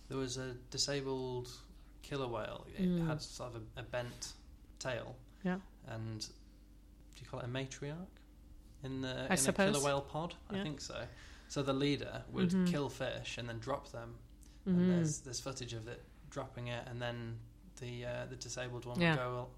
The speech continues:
Speaker 1: al-, along behind the pack and
Speaker 2: That's so cool.
Speaker 1: feed, yeah.
Speaker 2: That's so cool. Yeah. I think, you know, the thing is, uh, people, people, we're, we're animals, you know, we're, we're mammals, we're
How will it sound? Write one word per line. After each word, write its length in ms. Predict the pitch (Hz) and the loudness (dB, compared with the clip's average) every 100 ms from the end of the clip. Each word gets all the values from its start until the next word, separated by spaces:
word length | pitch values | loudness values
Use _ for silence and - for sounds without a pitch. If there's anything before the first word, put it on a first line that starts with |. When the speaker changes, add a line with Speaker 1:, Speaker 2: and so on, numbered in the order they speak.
| - | -8
Speaker 1:
al-, 60 | 139 | -2
along 260 | 123 123 | -2 0
behind 320 | 120 117 123 120 | -2 -2 -2 -4
the 40 | |
pack 320 | - 123 120 | -4 -6 -4
and 160 | 117 117 113 - - - | -6 -8 -10 -14 -14 2
Speaker 2:
That's 180 | 175 | 6
so 140 | - 202 | 10 8
cool. 420 | - 208 196 156 | 10 10 12 8
Speaker 1:
feed, 80 | 117 | 6
yeah. 220 | 143 147 117 110 - - | 0 0 -2 -8 -12 4
Speaker 2:
That's 160 | 202 208 | 6 8
so 160 | 196 | 6
cool. 260 | 180 175 156 | 6 4 8
Yeah. 260 | 202 233 220 - - | 12 12 10 2 4
I 60 | 262 | 8
think, 320 | 370 415 - - | 8 8 4 4
you 160 | 254 | 8
know, 240 | 269 262 - - - - - - - | 10 10 8 0 -16 -16 -16 -16 -8
the 180 | 240 247 | 2 4
thing 220 | - 311 | 8 10
is, 160 | 254 220 | 12 10
uh, 40 | - 113 123 214 | 6 0 -6 2
people, 500 | - 294 311 - - - - - - - - - | 6 10 10 10 4 -16 -18 -14 -12 -10 -10 -6
people, 480 | - 320 302 247 - - | 4 8 12 10 8 0
we're, 280 | 220 277 269 | 10 12 12
we're 160 | 262 262 | 12 12
animals, 840 | 190 180 165 160 151 170 - - - - - | 12 12 12 10 8 6 6 4 0 -14 -6
you 140 | - 185 | 6 8
know, 180 | 180 196 | 10 8
we're, 360 | 202 180 175 180 - | 10 12 10 6 0
we're 120 | - 180 | 4 8
mammals, 640 | 170 170 185 185 185 170 | 10 10 10 10 8 8
we're 460 | 165 160 160 151 | 8 10 10 6